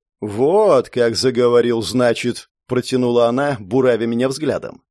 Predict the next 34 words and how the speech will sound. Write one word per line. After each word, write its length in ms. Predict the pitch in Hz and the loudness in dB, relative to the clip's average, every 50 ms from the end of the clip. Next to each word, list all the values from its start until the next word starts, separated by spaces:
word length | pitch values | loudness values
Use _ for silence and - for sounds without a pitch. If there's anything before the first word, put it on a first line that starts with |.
| _ _ - | _ _ -8
«Не 200 | 101 113 135 135 | -4 0 0 0
боишься, 540 | 127 135 131 131 143 180 196 - - 175 165 | 2 2 2 2 0 -2 -6 -6 -4 -4 -4
что 180 | - - 147 | -4 -2 0
я 100 | 147 147 | 0 0
могу 200 | 143 143 139 151 | 0 0 0 -2
с 100 | 139 - | -4 -2
тобой 240 | - 143 135 143 135 | -2 0 0 0 0
сотворить?» 640 | - - 143 135 - 135 135 135 135 127 - - _ _ _ _ _ _ - | 0 0 -2 0 2 2 2 2 2 0 -4 -8 _ _ _ _ _ _ -8
«Не 140 | - 123 156 | -6 -2 0
особо». 600 | 175 185 185 - - 190 123 95 78 - - _ _ _ _ _ _ _ _ _ _ _ _ _ _ _ | 0 0 0 2 2 0 0 0 -2 -8 -16 _ _ _ _ _ _ _ _ _ _ _ _ _ _ _
Мне 360 | - - - - - 117 - 196 | -14 -10 -8 -4 -2 0 0 0
действительно 720 | 127 147 185 185 - - 196 233 - - 165 151 143 135 | 0 -2 -4 -4 -4 -6 -8 -6 -4 -2 0 0 0 0
было 280 | 117 98 139 139 139 135 | 0 0 0 0 0 0
плевать 500 | 135 - 147 156 151 123 139 135 131 - | -2 -2 -2 0 0 2 0 0 0 -2
на 140 | 131 139 143 | -2 0 0
угрозы, 600 | 147 151 151 170 160 143 123 95 113 113 104 - _ | 0 0 0 2 2 2 0 0 -2 -4 -4 -4 _
в 160 | - 110 120 | -6 -2 0
отличие 480 | 139 135 - 135 127 127 - - 135 123 | 0 0 0 -2 -2 -2 -2 0 0 0
от 80 | 117 | 0
ее 180 | - 131 135 131 | 0 0 0 0
сыночка, 520 | 127 - 165 160 156 123 104 - - 117 | 0 0 -2 0 0 0 -2 -2 -4 -6
который 360 | 104 - 117 - 131 117 120 - | -4 -4 -4 -4 -2 -2 -2 -2
от 220 | - 127 120 - | -2 -4 -4 -2
волнения 500 | 113 117 117 113 113 127 139 131 127 123 | 0 0 0 0 0 0 0 0 0 0
принялся 460 | - - 131 131 123 120 113 - 127 | -2 -2 -2 0 0 0 -2 -2 -2
еще 240 | 123 123 - - 139 | -4 -4 -4 -2 -2
и 60 | 135 | -2
заикаться, 840 | 120 - - 143 147 170 165 - 139 101 - - - 71 - - _ _ _ | -2 -2 -2 -2 -2 -2 -2 -2 -4 -4 -4 -6 -12 -12 -12 -18 _ _ _
отчего 360 | - 110 113 - - 123 120 120 | -6 -4 -4 -4 -4 -4 -4 -4
синхронный 560 | 113 - 127 123 - - 123 123 117 117 117 | -4 -4 -4 -4 -4 -2 -2 -2 -2 -2 -4
перевод 460 | - 123 123 123 123 151 190 196 - - - - - | -4 -2 -2 0 0 0 0 -2 -2 -6 -20 -18 -14
шел 320 | - - - 147 139 135 | -10 -6 -2 -2 -2 -2
хуже 400 | - - - 175 160 - - 156 | -2 -4 -6 -6 -4 -2 -2 -2
некуда. 540 | 180 190 156 - - - 85 - - - | -2 -2 -2 -4 -6 -10 -16 -14 -16 -16